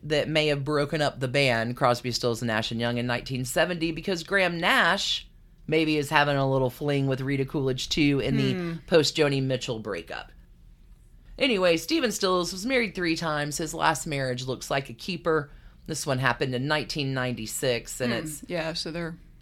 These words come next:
Speaker 1: kind of interesting to see how it all works out. Judy, for her part, will say, "I'm the original girl. I was there before any of them."
Speaker 2: Hmm.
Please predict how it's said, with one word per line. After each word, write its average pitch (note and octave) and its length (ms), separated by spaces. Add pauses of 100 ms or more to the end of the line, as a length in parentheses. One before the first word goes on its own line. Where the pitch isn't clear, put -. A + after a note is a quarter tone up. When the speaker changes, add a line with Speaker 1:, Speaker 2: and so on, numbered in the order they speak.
Speaker 1:
kind E4+ 200
of A#3 80
interesting G3 540
to D3+ 60
see E3 260
how D#3+ 240
it D3 140
all B2+ 520
works A#2+ 500 (140)
out. F2+ 600 (260)
Judy, A3 380
for F#3+ 200
her G3+ 240
part, G3 520
will E3+ 260
say, C#3+ 680 (680)
"I'm G3 220
the D3+ 120
original C3 500
girl. A#2+ 420 (180)
I D3+ 120
was B2+ 220
there A#2 240
before A#2 480
any G2+ 360 (120)
of A#2 260
them." C2 360
Speaker 2:
Hmm. F3+ 360